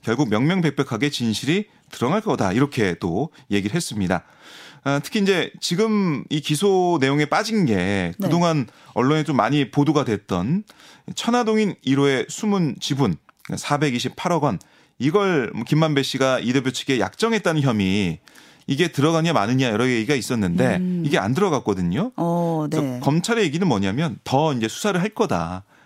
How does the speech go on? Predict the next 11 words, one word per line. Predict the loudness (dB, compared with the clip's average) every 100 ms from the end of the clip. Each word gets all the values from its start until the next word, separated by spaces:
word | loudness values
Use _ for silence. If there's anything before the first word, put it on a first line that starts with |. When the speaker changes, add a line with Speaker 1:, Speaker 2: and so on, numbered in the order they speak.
| _
Speaker 1:
이런 | -2 0 0
얘기를 | -2 -2
하고 | -2 -2
있고, | -2 -4 -2 -2 -2 -6 -20 -20 -6
반면에 | -2 0 0
이 | 0
대표 | 0 -2
측에서는 | -2 -2 -2 0 0 0 -4 -12 -20 -20 -20 _
아니, | -2 0 -2
배임을 | 0 0 2 0 0 -2 -2 -2 -2 0 2 2 2 -2 -8
하려는, | -10 -4 0 0 0 0 0 -2